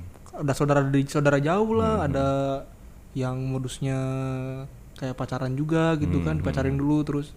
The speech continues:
Speaker 1: dikirimin barang,
Speaker 2: Hmm.
Speaker 1: terus barangnya ketahan, gitu-gitulah,
Speaker 2: Hmm.
Speaker 1: Pak.
Speaker 2: Oh,
Speaker 1: Macam-macam.
Speaker 2: hmm. Itu yang dari sosmed
Speaker 1: Yang dari
Speaker 2: ya?
Speaker 1: sosmed.
Speaker 2: Kalau di yang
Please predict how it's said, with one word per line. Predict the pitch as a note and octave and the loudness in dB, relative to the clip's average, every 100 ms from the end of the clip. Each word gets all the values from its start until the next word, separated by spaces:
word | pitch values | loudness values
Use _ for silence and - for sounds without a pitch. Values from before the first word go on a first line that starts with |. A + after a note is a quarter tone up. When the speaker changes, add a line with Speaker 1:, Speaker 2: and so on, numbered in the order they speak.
| - - - - | -16 -18 -16 -12
Speaker 1:
dikirimin | - C3 B2+ B2 | -4 0 0 0
barang, | B2+ C#3+ D3+ D3 D3+ | 2 4 4 2 0
Speaker 2:
Hmm. | C#3+ | 0
Speaker 1:
terus | - | 0
barangnya | C3 C3 C3 | 0 0 -2
ketahan, | - C3+ C3+ D3 C#3 | -2 -4 0 -2 -2
gitu-gitulah, | B2 - C3 C3 D3 | -2 -2 0 0 -2
Speaker 2:
Hmm. | D3 | -4
Speaker 1:
Pak. | - - | -10 -12
Speaker 2:
Oh, | - C#2+ D2 - | -8 -6 -4 -2
Speaker 1:
Macam-macam. | D2 B2 A#2+ - | -2 -4 -4 -6
Speaker 2:
hmm. | D#2+ - - - - | -8 -10 -12 -14 -12
Itu | - G2+ | -6 0
yang | F#2 | 0
dari | F2 D#2+ D#2+ | 0 -2 -2
sosmed | - | 0
Speaker 1:
Yang | C3+ C#3 | 2 6
dari | C#3 | 6
Speaker 2:
ya? | C#3 | 4
Speaker 1:
sosmed. | C#3+ D3 C#3 B2+ A#2+ - | 4 4 4 0 -4 -12
Speaker 2:
Kalau | - F2 D#2+ C#2 | -4 0 0 -2
di | F#2 F2 E2+ E2+ E2+ F2 - - | -2 0 0 0 -2 -4 -8 -6
yang | F2 | -4